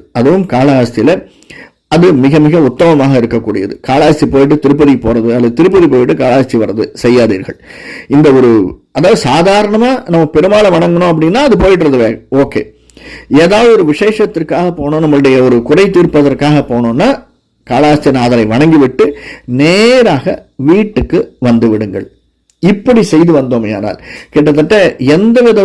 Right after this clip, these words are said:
தோஷமா, நாகு கேது, ராகு கேது சம்பந்தப்பட்ட எந்த தோஷமா இருந்தாலும்,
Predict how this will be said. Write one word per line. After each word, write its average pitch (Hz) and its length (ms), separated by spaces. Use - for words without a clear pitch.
தோஷமா, 156 500
நாகு 185 300
கேது, 160 360
ராகு 160 420
கேது 143 280
சம்பந்தப்பட்ட 151 720
எந்த 156 320
தோஷமா 143 440
இருந்தாலும், 113 440